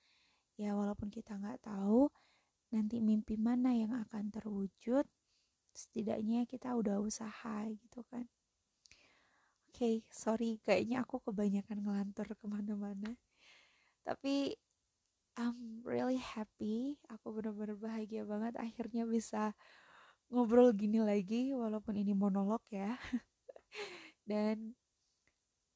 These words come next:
aku jujur, salah satu alasan kenapa aku mau bikin podcast itu karena aku pengen punya memori tentang apa yang pernah aku pikirkan.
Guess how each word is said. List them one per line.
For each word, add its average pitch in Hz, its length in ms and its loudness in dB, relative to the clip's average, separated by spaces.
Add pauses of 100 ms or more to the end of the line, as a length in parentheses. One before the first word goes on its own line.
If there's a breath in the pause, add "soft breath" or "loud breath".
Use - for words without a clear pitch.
(280)
aku 311 560 2 (1500)
jujur, 233 320 2 (480)
salah 233 320 -6
satu 240 320 -6
alasan 226 320 -6
kenapa 220 400 -4
aku 226 240 -4 (480)
mau 214 160 2
bikin 208 320 -4
podcast - 800 -10 (540 soft breath)
itu 262 160 -2
karena 277 320 -2
aku 302 160 -4
pengen 247 400 -2
punya 240 400 2
memori 240 640 4 (320)
tentang 233 480 -4 (240)
apa 262 320 0
yang 277 80 -2
pernah 240 320 -2
aku - 160 -10
pikirkan. - 560 -14